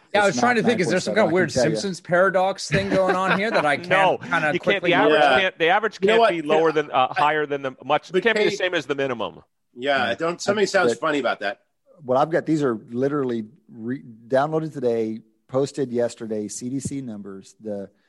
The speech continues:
Speaker 1: the numbers
Speaker 4: Oh, I
Speaker 1: range
Speaker 4: think the
Speaker 1: from
Speaker 4: nine
Speaker 1: nine
Speaker 4: point, the
Speaker 1: nine percent
Speaker 4: overall
Speaker 1: to
Speaker 4: average is, is the
Speaker 1: twenty percent.
Speaker 4: population average, and because California, New York, Florida, Texas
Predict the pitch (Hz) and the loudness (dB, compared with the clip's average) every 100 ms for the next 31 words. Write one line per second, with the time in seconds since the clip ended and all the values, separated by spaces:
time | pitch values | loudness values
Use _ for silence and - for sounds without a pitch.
0 | _ _ _ 113 107 104 113 127 170 175 | _ _ _ -8 -6 -4 -6 -2 2 2
1 | 160 180 226 214 196 165 170 160 160 151 | 2 2 0 2 2 4 2 2 0 0
2 | 117 120 156 190 190 170 156 156 151 127 | 0 -2 2 4 4 4 4 2 -2 -2
3 | 117 107 123 139 170 151 147 131 131 117 | -4 -4 -6 -6 0 0 0 -2 -2 -4
4 | 104 101 101 98 110 101 117 127 - 135 | -4 -4 -6 -10 -14 -14 -6 -6 -2 0
5 | 127 123 127 120 113 117 120 113 - 120 | 0 0 -4 -2 -6 -2 2 2 2 2
6 | 117 110 - 127 - 107 - | 4 4 0 -4 -4 -12 -14